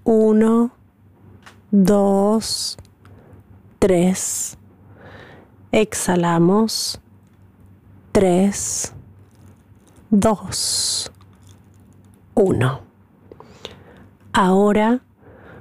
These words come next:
nos dejamos, respiramos como lo hacemos habitualmente. Vamos a volver una vez más, pero ahora cuando inhalamos y llegamos al tres, retenemos el aire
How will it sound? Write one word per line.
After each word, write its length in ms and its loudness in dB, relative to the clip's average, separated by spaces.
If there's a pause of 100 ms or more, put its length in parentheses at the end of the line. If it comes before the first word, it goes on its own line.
(120)
nos 200 2
dejamos, 840 0 (180)
respiramos 640 0
como 240 0
lo 140 2
hacemos 520 0
habitualmente. 1080 0 (1300)
Vamos 320 2
a 40 2
volver 480 2
una 200 2
vez 240 0
más, 560 0 (120)
pero 220 2
ahora 320 2
cuando 360 2
inhalamos 880 2 (580)
y 80 2
llegamos 640 2
al 220 0
tres, 420 -2 (100)
retenemos 840 0
el 160 2
aire 560 2